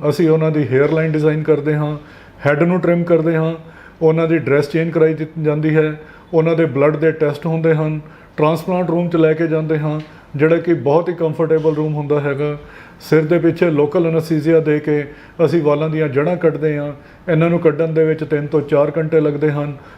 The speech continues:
ਫਿਰ ਕਲਾਇੰਟ ਨੂੰ ਬਾਹਰ ਲਿਆ ਕੇ ਅਸੀਂ ਉਹਨਾਂ ਨੂੰ ਲੰਚ ਕਰਾਉਂਦੇ ਹਾਂ। ਲੰਚ ਕਰਾਉਣ ਤੋਂ ਬਾਅਦ ਕਲਾਇੰਟ ਫਿਰ ਆਪਰੇਸ਼ਨ ਥੀਏਟਰ ਵਿੱਚ ਜਾਂਦੇ ਹਨ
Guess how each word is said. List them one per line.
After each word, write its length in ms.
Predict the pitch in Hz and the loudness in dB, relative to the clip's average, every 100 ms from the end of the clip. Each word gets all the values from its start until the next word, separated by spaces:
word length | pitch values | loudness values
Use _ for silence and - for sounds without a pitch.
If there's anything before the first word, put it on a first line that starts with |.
| - | -2
ਫਿਰ 140 | 165 170 | 0 0
ਕਲਾਇੰਟ 340 | 170 160 160 | 0 0 0
ਨੂੰ 180 | 165 156 | -4 0
ਬਾਹਰ 240 | 139 170 | 2 2
ਲਿਆ 200 | 160 151 | 2 0
ਕੇ 320 | 147 151 156 139 | 0 0 0 0
ਅਸੀਂ 160 | 165 | -4
ਉਹਨਾਂ 240 | 147 147 147 | -4 -4 -4
ਨੂੰ 220 | 143 123 | -4 -2
ਲੰਚ 240 | 131 156 | -4 -4
ਕਰਾਉਂਦੇ 380 | 160 156 160 156 | -2 0 2 0
ਹਾਂ। 200 | 151 147 147 - - 143 | 0 -4 -10 -20 -8 2
ਲੰਚ 220 | 147 175 | 2 2
ਕਰਾਉਣ 300 | 175 165 165 | 0 0 2
ਤੋਂ 140 | 160 | 2
ਬਾਅਦ 260 | 156 156 160 | 4 2 2
ਕਲਾਇੰਟ 340 | 156 151 147 - - | -2 -4 -4 -6 -2
ਫਿਰ 140 | 175 | 2
ਆਪਰੇਸ਼ਨ 440 | 175 160 156 175 | 2 0 -2 -2
ਥੀਏਟਰ 240 | 151 151 151 | 0 0 2
ਵਿੱਚ 220 | 151 151 | 0 0
ਜਾਂਦੇ 280 | 143 143 147 | -4 -2 -2
ਹਨ 220 | 139 135 | -2 -4